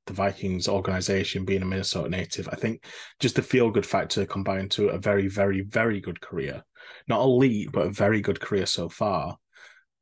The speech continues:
makes him Hall of Fame worthy, because that is a sto-, it,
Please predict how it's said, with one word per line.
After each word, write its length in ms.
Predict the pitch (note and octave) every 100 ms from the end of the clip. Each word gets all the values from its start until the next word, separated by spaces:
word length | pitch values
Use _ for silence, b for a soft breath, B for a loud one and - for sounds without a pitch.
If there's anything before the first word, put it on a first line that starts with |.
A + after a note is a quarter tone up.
| _ _ _ _ _ -
makes 500 | C#3+ C3 B2 - -
him 300 | G2+ G2 - -
Hall 400 | - - A#2 G2+
of 60 | F#2+
Fame 280 | A2 A2 F2+
worthy, 280 | F2 E2+
because 340 | F2+ - G2+ -
that 200 | - A2+
is 60 | G#2
a 60 | G2+
sto-, 320 | - A#2 -
it, 160 | B2